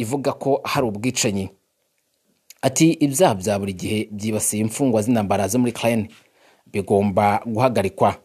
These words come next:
kandi abashinzwe bagomba kubiryozwa." Amashusho nk'aya yagaragaye no mu bihe byashize, ndetse no mu ntambara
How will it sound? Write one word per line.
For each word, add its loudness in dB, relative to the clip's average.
kandi 2
abashinzwe -2
bagomba -4
kubiryozwa." -2
Amashusho 2
nk'aya 2
yagaragaye 0
no 0
mu 0
bihe -4
byashize, -2
ndetse 0
no 4
mu 0
ntambara -2